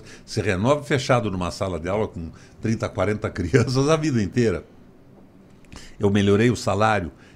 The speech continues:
mexi no plano de cargo de salário, no plano de carreira. E, sem sombra de dúvida, no começo tivemos alguns atritos.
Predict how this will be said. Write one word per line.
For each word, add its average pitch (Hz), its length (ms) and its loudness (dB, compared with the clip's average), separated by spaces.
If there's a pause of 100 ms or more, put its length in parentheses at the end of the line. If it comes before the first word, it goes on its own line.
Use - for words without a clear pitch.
(120)
mexi 90 400 2
no 104 140 4
plano 110 260 4
de 92 80 0
cargo 107 300 0
de 80 80 -10
salário, 98 340 0
no 85 100 -2
plano 104 220 4
de 95 80 0
carreira. 90 540 0 (1200)
E, 233 280 0 (1080)
sem 135 220 0
sombra 95 340 2
de 101 140 2
dúvida, 135 320 4
no 165 140 0
começo 117 460 2
tivemos 175 400 -2
alguns 175 240 0
atritos. 139 560 -2